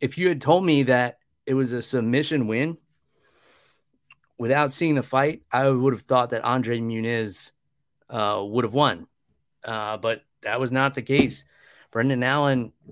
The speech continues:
out grappling Andre Muniz, who we all know is a beast on the ground. Um, you know, he damn near ripped Jacare's arm clear, clean off his body. So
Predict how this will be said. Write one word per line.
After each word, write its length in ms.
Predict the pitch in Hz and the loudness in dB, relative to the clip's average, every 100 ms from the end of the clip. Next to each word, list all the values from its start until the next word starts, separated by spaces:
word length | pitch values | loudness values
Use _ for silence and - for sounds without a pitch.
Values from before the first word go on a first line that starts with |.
| _ | _
out 280 | 123 147 151 | 0 0 0
grappling 640 | - 120 139 156 151 151 139 | -6 0 4 4 2 2 2
Andre 380 | 143 139 139 | 2 2 2
Muniz, 460 | 135 127 120 135 131 | 2 2 0 0 -2
who 340 | - 107 98 - | -4 -8 -8 -8
we 180 | 117 | -2
all 180 | 131 139 | 2 2
know 220 | 131 139 | 2 0
is 100 | 143 | 0
a 40 | 101 | -4
beast 440 | 90 123 135 - | -6 -4 -4 -4
on 100 | 120 | -6
the 80 | 107 | -4
ground. 420 | 101 107 120 131 - _ _ _ _ _ _ _ - | -4 -2 -2 -4 -8 _ _ _ _ _ _ _ -12
Um, 380 | 113 101 95 92 - | -4 -4 -4 -8 -8
you 80 | |
know, 120 | 113 117 | -4 -2
he 100 | 104 | -4
damn 320 | - 120 123 | -2 0 0
near 180 | 120 110 | 0 -2
ripped 300 | 101 120 - | -4 -6 -4
Jacare's 600 | 110 120 113 113 113 101 | -2 -2 -2 -2 -2 -2
arm 320 | 107 120 107 | -2 -2 -4
clear, 560 | - - 127 123 123 123 _ | -12 -10 -4 -2 -2 -6 _
clean 260 | - 135 127 | -8 -2 0
off 220 | 123 120 | 0 -2
his 100 | 113 | -6
body. 500 | 92 104 113 107 101 _ _ _ _ _ _ _ _ _ _ _ _ _ _ _ _ _ _ _ _ _ _ _ _ _ - _ _ _ _ _ _ _ _ _ _ - 127 | -6 -2 0 -2 -6 _ _ _ _ _ _ _ _ _ _ _ _ _ _ _ _ _ _ _ _ _ _ _ _ _ -20 _ _ _ _ _ _ _ _ _ _ -18 -12
So 480 | - 139 127 127 | 2 6 6 4